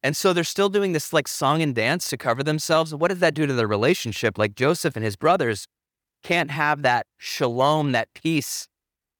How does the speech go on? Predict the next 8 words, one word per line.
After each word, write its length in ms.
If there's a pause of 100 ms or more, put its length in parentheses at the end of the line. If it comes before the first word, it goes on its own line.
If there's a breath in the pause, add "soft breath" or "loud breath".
that 100
they 140
could 340
have 420 (760)
if 140
only 200
their 140
brothers 520